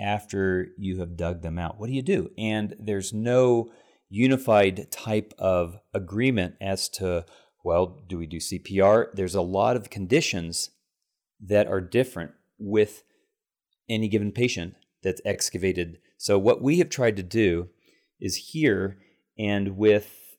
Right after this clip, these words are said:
the icar and several other organizations, I S M M, and now importantly, developed by the Mountain Safety Info, which is led by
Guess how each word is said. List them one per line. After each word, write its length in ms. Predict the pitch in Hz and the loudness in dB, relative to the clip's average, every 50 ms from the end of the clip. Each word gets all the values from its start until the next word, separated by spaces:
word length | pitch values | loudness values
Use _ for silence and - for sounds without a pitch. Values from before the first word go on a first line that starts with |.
| _ _ - | _ _ -20
the 720 | 107 98 90 98 107 101 95 95 92 90 87 90 76 - _ _ _ _ _ _ _ _ _ - | -18 -14 -6 -2 -2 0 0 0 0 -2 -4 -6 -8 -12 _ _ _ _ _ _ _ _ _ 2
icar 680 | 104 120 123 - - - 104 92 87 87 90 85 - | 2 4 2 2 0 0 2 4 4 4 2 0 -2
and 100 | 98 95 | -6 -4
several 380 | - 113 110 98 101 101 - | -2 -2 0 2 2 2 2
other 260 | - 104 95 101 95 - | 2 2 2 2 0 0
organizations, 720 | 95 92 87 90 90 90 87 92 92 95 - 95 90 80 - | -2 -2 -4 -4 -4 -4 -2 -2 -2 -2 -4 -6 -8 -8 -6
I 160 | 90 95 98 | -4 -2 -2
S 140 | 95 95 - | -2 -2 -4
M 140 | 87 87 95 | -4 -4 -4
M, 220 | 107 104 92 85 | -2 -4 -4 -6
and 220 | - 95 90 87 - - _ _ | -8 -8 -8 -8 -10 -14 _ _
now 180 | - - 110 107 | -4 0 0 0
importantly, 640 | 104 101 - 123 131 131 95 98 95 95 92 92 - - _ _ - 104 95 | 0 0 2 2 4 4 4 2 0 -2 -2 -4 -8 -16 _ _ -16 -12 -4
developed 640 | 90 104 90 98 107 110 107 101 95 - 110 104 90 | -4 -2 2 4 6 6 6 6 4 2 -4 -6 -2
by 360 | 104 101 95 95 98 95 92 | 0 2 4 4 4 2 0
the 560 | 87 87 87 92 90 87 87 87 85 85 - _ _ _ _ - | -4 -4 -4 -4 -4 -2 -4 -4 -6 -8 -10 _ _ _ _ -12
Mountain 400 | 98 92 104 107 110 - - 104 | -4 -2 0 0 0 0 -2 -4
Safety 460 | 98 - - 107 98 98 95 - 95 | -4 -2 0 0 -2 -2 -4 -6 -8
Info, 500 | 80 - 101 110 117 120 - - 92 90 | -6 -4 -4 -4 -4 -2 0 0 0 2
which 220 | 90 92 92 - 95 | 2 0 -4 -6 -8
is 120 | 85 78 | -8 -4
led 220 | 95 95 95 95 90 | -2 0 0 0 -2
by 320 | 87 85 85 82 82 - | -2 -4 -4 -4 -6 -8